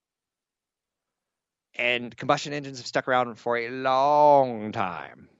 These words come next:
We don't need 'em anymore. We can turn on the sunshine.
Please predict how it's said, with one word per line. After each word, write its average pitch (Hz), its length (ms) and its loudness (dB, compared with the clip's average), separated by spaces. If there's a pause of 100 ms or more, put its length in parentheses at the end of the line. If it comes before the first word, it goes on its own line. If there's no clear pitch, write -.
(140)
We 143 80 2
don't 147 100 4
need 143 120 2
'em 117 100 -2
anymore. 82 340 -10 (1700)
We 123 160 -2
can 101 260 -2
turn 135 180 2
on 135 120 0
the 117 80 -6
sunshine. 117 600 -2